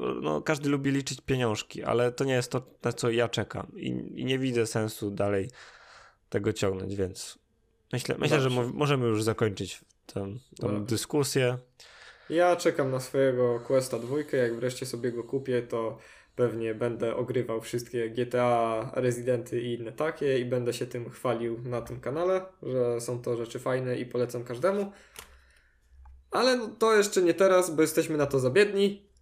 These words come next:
Speaker 2: Dziękujemy wam za oglądanie tego podcastu. Ja byłem Patryk Dąbrowski, ze mną był Bartek Kolbusz. Bartek, czy masz coś jeszcze do powiedzenia?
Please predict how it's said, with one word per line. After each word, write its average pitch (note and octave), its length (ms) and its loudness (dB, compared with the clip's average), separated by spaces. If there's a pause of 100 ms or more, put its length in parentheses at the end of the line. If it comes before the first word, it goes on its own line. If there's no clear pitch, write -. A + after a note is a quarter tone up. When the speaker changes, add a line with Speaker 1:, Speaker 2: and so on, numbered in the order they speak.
(480)
Speaker 2:
Dziękujemy A3 460 6
wam G3 160 6
za F#3 80 6
oglądanie E3 380 6
tego D#3 220 4
podcastu. D3 680 2 (220)
Ja E3 160 8
byłem F#3+ 200 6
Patryk D#3 380 4
Dąbrowski, C3+ 680 0
ze B2+ 240 2
mną E3 220 4
był C#3+ 120 4
Bartek B2 520 2
Kolbusz. A#2+ 420 2
Bartek, C3 480 0
czy - 100 -8
masz B2+ 220 0
coś A#2+ 180 -6
jeszcze B2 280 0
do B2 80 2
powiedzenia? B2 540 0